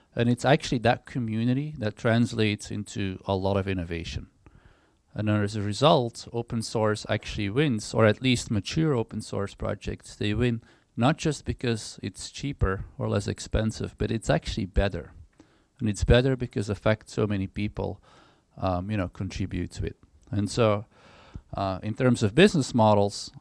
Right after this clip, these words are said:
um, you know, Drupal and open source in general, um, they're a huge, you know, catalyst for, uh, creative destruction. I don't know how many people know, uh, Schumpeter, but,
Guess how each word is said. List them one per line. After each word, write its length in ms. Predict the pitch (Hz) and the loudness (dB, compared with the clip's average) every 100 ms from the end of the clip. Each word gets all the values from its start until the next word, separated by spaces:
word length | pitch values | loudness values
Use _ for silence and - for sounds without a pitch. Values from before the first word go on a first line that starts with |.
| - | -10
um, 440 | 120 107 101 98 104 - _ _ _ _ _ _ - | -6 -4 -6 -10 -16 -20 _ _ _ _ _ _ -4
you 60 | 135 | 2
know, 120 | 120 | 2
Drupal 380 | 113 127 - 113 | 4 2 4 4
and 80 | |
open 280 | 110 104 104 | 4 2 -2
source 580 | - 143 147 107 107 - | -2 0 2 2 -2 -8
in 140 | 101 | -6
general, 640 | 95 123 147 120 101 101 120 - _ - | 2 4 6 6 4 2 -4 -14 _ -4
um, 360 | 110 101 95 107 | 0 2 2 0
they're 140 | 127 113 | 4 4
a 60 | |
huge, 600 | 101 120 135 131 - - - _ _ _ | 6 4 4 0 -8 -12 -18 _ _ _
you 100 | - | 0
know, 120 | 110 | 0
catalyst 680 | 110 113 117 107 98 - - | 0 0 2 2 -2 -6 -10
for, 320 | - 104 98 | -6 -4 -4
uh, 180 | 107 98 - | -2 -4 -4
creative 380 | 117 104 98 | -6 -4 -4
destruction. 500 | 101 - 101 101 - | -6 -6 -4 -6 -6
I 80 | 104 | -4
don't 140 | 110 120 | -2 0
know 120 | 110 | 2
how 100 | 110 | 2
many 200 | 104 98 | 2 2
people 300 | 107 - 101 | 0 4 2
know, 360 | 101 98 95 - - - _ _ | 4 0 -4 -8 -20 -20 _ _
uh, 100 | 113 | -6
Schumpeter, 760 | 101 - 139 139 127 123 123 131 - | -6 0 2 4 4 2 0 -2 -2
but, 240 | 101 - | 0 -2